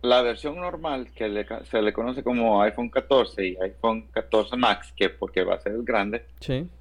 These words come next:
Speaker 1: le van a dejar el mismo A dieciséis Bionic. Perdón, A quince Bionic,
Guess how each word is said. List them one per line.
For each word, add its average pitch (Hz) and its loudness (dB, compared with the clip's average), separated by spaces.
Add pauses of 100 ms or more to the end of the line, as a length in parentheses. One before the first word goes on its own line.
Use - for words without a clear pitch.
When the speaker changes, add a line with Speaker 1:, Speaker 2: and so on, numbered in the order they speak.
(800)
Speaker 1:
le 117 4
van 151 2
a 170 0
dejar 160 -2
el 156 -4
mismo 143 -4 (240)
A 139 0 (320)
dieciséis 120 -4
Bionic. 131 -4 (1300)
Perdón, 107 0
A 117 2
quince 143 -6
Bionic, 104 -2